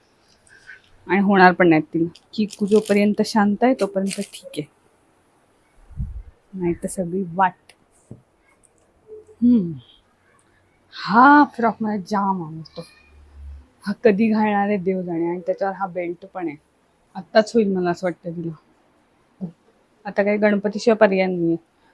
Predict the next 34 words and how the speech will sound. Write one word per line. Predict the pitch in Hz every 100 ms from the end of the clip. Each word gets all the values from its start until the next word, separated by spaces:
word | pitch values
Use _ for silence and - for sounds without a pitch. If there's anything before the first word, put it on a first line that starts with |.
| _
पण | 196
एवढे | 190 185 202
दररोज | 202 202 214
घालून | 208 214 214 226
घालून | 214 226 240 247 -
व्याप | 226 202
द्यायची | 180 170 -
ती | 165
मला, | 170 160 160 165 _ _ _ _ _ _ _ _ - - -
नुसती | 185 -
चिडचिड | 202 226 196 220 196
करेल. | 196 170 151 - _ _ - - - _ _
आत्ता | - 202 -
पण | 226 247
आहे, | 208 240 302 302 _ _ _ -
पुढच्या | 233 202 226
महिन्यात | 226 214
वगैरे | 220 220
खूप | 220 -
सण | - 240
आहेत, | 208 196 _ _ _ _ _ _ _ _ _
त्यानुसार | 214 214 214 220
घालता | 190 180 185 226
येईल | 196 170
तिला, | 180 180 - _ _ _
काही | 208 -
टेन्शन | 185 185 226
नाही | 226 180 180
तसं. | 190 226 233 _ _ _ _ _ _ _ _ _ _ _ _ -
चटरपटर | 208 - 240 - 240 - 240
जाम | 220 214 233
झाले, | 202 202
साठलंय | 196 180 - - 202
नुसतं. | 180 - -